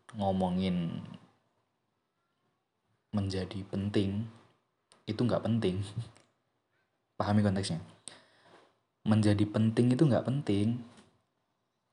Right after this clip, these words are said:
Semua orang tuh berasa pengen jadi frontman, berasa pengen jadi number one, berasa pengen jadi yang paling disorot, yang paling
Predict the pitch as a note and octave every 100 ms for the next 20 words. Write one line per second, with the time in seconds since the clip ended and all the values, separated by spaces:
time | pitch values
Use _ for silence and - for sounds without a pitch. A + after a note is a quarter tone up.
0 | _ _ _ - A#2+ B2 B2 C3 C#3 D#3
1 | D#3+ - - - _ _ _ - G#2+ G2+
2 | G2 A2 A2 G#2 G#2 G#2+ A2 - _ _
3 | _ _ - _ _ - G2+ G#2 G2+ F#2+
4 | F#2+ F#2+ F#2 F2 F2 F2 F2+ G2+ E2+ E2
5 | - - F2+ F#2 F#2 F#2+ - F#2 F#2 F#2
6 | F2+ F2 F2+ F2+ F2 F2+ F2 F2 E2+ E2+
7 | F#2 - - F2+ F2+ F2+ - F2 F2 F2+
8 | F2 F2 E2+ F2+ F2 F2 E2+ - _ _
9 | - - _ - F#2+ F#2 F#2 F#2 F#2 F#2
10 | F#2 F#2 F2+ E2 E2 E2 - - _ _
11 | _ _ _ _ - F#2 F2+ F2+ F2+ F#2
12 | F2+ F2+